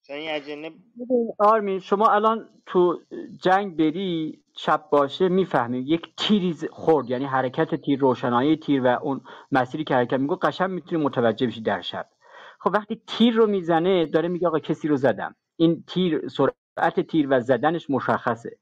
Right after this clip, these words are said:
Speaker 2: حالا میگی چه کسی رو زدم؟ شیاطین رو زدم. دیگه حالا شما می‌تونی باور کنی، می‌تونی باور نکنی. اما سایز
Speaker 1: خب همون
Speaker 2: اینا
Speaker 1: چیه؟
Speaker 2: دقیقاً
Speaker 1: آه، بگو،
Speaker 2: بله؟
Speaker 1: بگو. دقیقاً بفهم.
Speaker 2: سایز
Speaker 1: نه، نه، بگو،
Speaker 2: اینا
Speaker 1: بگو. همینم
Speaker 2: دقیقاً
Speaker 1: خواستم.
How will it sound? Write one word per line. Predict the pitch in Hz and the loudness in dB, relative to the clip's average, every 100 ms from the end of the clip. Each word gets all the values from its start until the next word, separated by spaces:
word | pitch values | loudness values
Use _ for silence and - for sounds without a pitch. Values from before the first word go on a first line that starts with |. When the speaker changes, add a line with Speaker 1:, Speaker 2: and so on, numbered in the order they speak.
| - - - | -20 -10 0
Speaker 2:
حالا | 165 | 0
میگی | 202 196 | 0 -4
چه | 214 | -2
کسی | 208 190 196 | 0 -2 -2
رو | 214 | 0
زدم؟ | 262 | 0
شیاطین | 226 214 214 220 | 2 2 2 -2
رو | 160 | -2
زدم. | 139 139 139 175 | -2 -2 -4 -4
دیگه | 156 185 | 4 4
حالا | 175 175 | 6 2
شما | - 170 | 0 0
می‌تونی | 185 165 175 | 0 0 0
باور | 160 165 | 2 2
کنی، | 170 175 | 2 -4
می‌تونی | 170 151 | -4 0
باور | 147 143 151 | 2 2 0
نکنی. | 143 - 101 | 0 -4 -4
اما | 170 220 262 - - | -2 0 -2 -6 -16
سایز | - 202 240 247 | -2 2 2 2
Speaker 1:
خب | |
همون | 220 | 0
Speaker 2:
اینا | 220 240 | 2 0
Speaker 1:
چیه؟ | 226 | 2
Speaker 2:
دقیقاً | 190 180 170 220 220 190 - _ _ _ _ _ _ _ _ _ | 0 0 2 0 0 -6 -16 _ _ _ _ _ _ _ _ _
Speaker 1:
آه، | 143 | -14
بگو، | 135 | -4
Speaker 2:
بله؟ | 143 143 | 0 0
Speaker 1:
بگو. | 175 104 _ - | -2 -8 _ -18
دقیقاً | 120 110 104 113 | -16 -16 -16 -18
بفهم. | 107 104 _ - - | -18 -20 _ -6 2
Speaker 2:
سایز | 214 262 | 4 4
Speaker 1:
نه، | |
نه، | 220 | 2
بگو، | |
Speaker 2:
اینا | 196 240 202 185 | 2 4 2 0
Speaker 1:
بگو. | |
همینم | 190 180 175 | -2 -2 -4
Speaker 2:
دقیقاً | 196 226 | -2 0
Speaker 1:
خواستم. | 196 185 | -2 -6